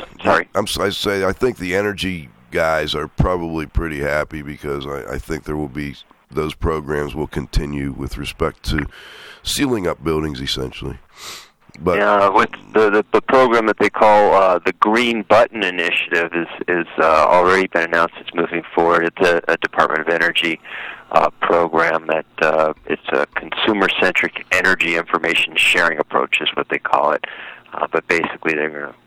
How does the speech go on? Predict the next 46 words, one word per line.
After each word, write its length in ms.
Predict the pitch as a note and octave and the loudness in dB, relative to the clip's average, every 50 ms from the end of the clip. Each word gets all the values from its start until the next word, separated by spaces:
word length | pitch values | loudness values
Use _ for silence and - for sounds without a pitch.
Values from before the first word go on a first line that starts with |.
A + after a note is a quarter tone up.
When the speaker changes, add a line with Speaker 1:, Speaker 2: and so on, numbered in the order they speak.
| _ - | _ -6
Speaker 1:
uh, 100 | C2 C#2 - - | -6 -6 -6 -4
provide 380 | - D2 D2+ D#2 D#2 D#2 - | -4 -2 0 0 0 0 -2
consumers 560 | - - - - - - E2+ D#2+ D#2+ D#2 D2 - | -6 -12 -6 -4 -2 -2 -2 -2 -2 -4 -4 -4
with 120 | - - - | -8 -8 -12
convenient 480 | - D2+ D2+ D2+ D#2+ D#2+ D#2+ D#2+ - - | -12 -10 -8 -8 -8 -8 -8 -8 -4 -2
access 380 | D2 D2+ D2 - - - D2+ - - | -2 -2 -2 -4 -6 -6 -6 -6 -6
to 80 | - D2+ | -4 -2
their 220 | D2+ D#2 D2+ D#2+ | 0 2 2 2
own 200 | E2 F2 F2 E2+ | 2 2 2 0
energy 380 | E2 E2 D#2 D#2 D#2 D2+ D2+ D2 | -2 -2 -2 -4 -4 -4 -6 -6
usage 440 | D2 D2 D2 C#2+ - D2+ D2 - - - | -4 -6 -6 -6 -4 -6 -6 -6 -4 -4
data. 360 | D2 C#2+ D2 C#2+ D2 C#2+ C#2+ - - - - - - - - _ - | -2 -2 -2 0 0 0 -2 -2 -8 -18 -18 -18 -18 -20 -20 _ -12
And, 340 | - D2+ C#2+ C#2+ D2 C#2+ C#2+ | -8 -6 -4 -4 -6 -8 -8
uh, 180 | C#2+ C#2 C#2 D2 | -10 -6 -2 0
that's 200 | D#2 - - - | 0 0 2 0
something 300 | E2+ D#2 - - E2 D#2 | -4 -4 -6 -8 -8 -6
that, 180 | D2+ C#2+ C#2+ - _ - | -4 -4 -4 -4 _ -2
uh, 240 | D2 D2+ D2 C#2+ D2+ - _ _ - | 0 0 2 0 -2 -4 _ _ -2
Obama's 420 | D#2 - E2 D#2+ D#2+ D#2+ D#2 D2+ | 2 2 4 2 2 2 0 -2
Energy 360 | D#2 E2 D#2+ D#2 D2+ - - | 0 -2 0 -2 -4 -4 -4
Department 460 | - - - - - - - C#2+ C#2 | -6 -4 -2 0 0 0 0 -4 -10
was 200 | - - - - | -8 -8 -6 -2
ready 220 | - D#2+ D#2 D2+ D2 | 0 0 0 0 0
to 100 | D2 D#2 | -2 0
launch, 380 | E2 D#2+ D#2 D#2 D#2 D#2 - - - | 0 0 0 0 -2 -4 -4 -6 -6
and, 180 | C#2+ C#2 C#2+ - - - | -10 -14 -16 -20 -14 -10
um, 280 | - C2+ C#2+ C#2+ D2 - _ - _ _ - - | -6 -4 -4 -4 -6 -8 _ -20 _ _ -16 -12
uh, 180 | C#2 C#2 D2+ D2 - | -10 -10 -10 -6 -4
they've 160 | D#2 D2+ - | -6 -4 -2
got, 180 | - D#2+ D2+ D2+ - - | 0 0 0 0 0 -2
uh, 180 | E2 D2+ D#2 D#2 - _ - - - - - - - - - _ - | 0 0 0 -2 -4 _ -20 -20 -16 -14 -14 -14 -14 -16 -12 _ 0
uh, 140 | - E2+ F2+ | 2 2 4
they 120 | F2+ F#2+ | 4 2
know 160 | F#2+ F#2+ G2 G2+ | 2 4 4 4
what 140 | G#2+ - | 4 4
they've 160 | - G#2 F#2+ - | 2 0 2 4
got 180 | A#2+ A#2 A2 | 2 2 2
for 80 | - - | 2 0
the 80 | F#2 | 0
next 220 | E2+ E2+ E2 - - - | 0 0 -2 -4 -2 0
four 160 | - E2+ E2 | 0 0 2
years. 280 | E2 E2 E2 E2+ E2+ E2 - | 2 0 0 2 0 0 0
Uh, 180 | - E2 D#2+ D2+ D2+ | 0 0 0 0 0
that's 260 | - E2 E2+ - - - | 0 -2 -2 -2 -4 -4
moving 240 | F2+ E2+ - E2+ D#2+ - - | -4 -4 -4 -6 -10 -4 0
forward. 260 | - F2 E2+ D#2+ - | 2 2 2 2 0